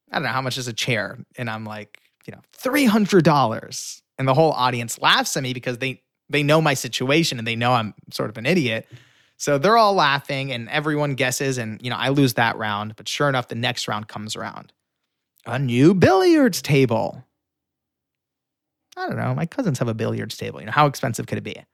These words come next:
So I'm like, "Six hundred dollars." And again, the audience laughs really loud this time.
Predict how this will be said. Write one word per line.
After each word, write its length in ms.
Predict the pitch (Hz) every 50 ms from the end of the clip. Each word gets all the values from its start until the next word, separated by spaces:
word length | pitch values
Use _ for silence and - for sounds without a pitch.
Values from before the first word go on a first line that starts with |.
| _ _ _ _ _
So 120 | - - 127
I'm 60 | 120
like, 160 | 113 117 -
"Six 320 | - - - 339 - - -
hundred 240 | 208 170 143 147
dollars." 680 | 135 143 139 127 120 117 107 110 - - - - - - _ _ _ _ _ _ _
And 100 | - 143
again, 220 | 139 156 170 151
the 80 | 135 -
audience 420 | 123 139 160 165 165 156 143 -
laughs 340 | 139 135 131 127 - - -
really 500 | 127 123 143 196 254 285 262 196 151 131
loud 340 | 120 117 104 98 - - -
this 180 | - - -
time. 300 | - - 85 - - _